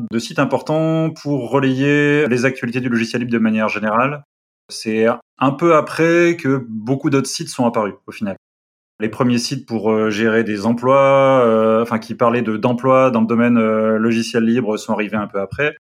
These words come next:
Les premiers, euh, Lolix, euh, et autres sont arrivés, euh, donc, euh, après.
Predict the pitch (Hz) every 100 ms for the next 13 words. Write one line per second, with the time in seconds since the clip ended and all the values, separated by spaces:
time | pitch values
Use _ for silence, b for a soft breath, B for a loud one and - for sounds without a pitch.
0 | _ _ 98 95 - 107 107 110 107 101
1 | 101 101 98 98 104 107 107 113 110 -
2 | 104 101 101 101 110 113 101 - 95 98
3 | 92 104 101 95 95 95 92 95 - 95
4 | 95 95 98 98 104 107 - 135 147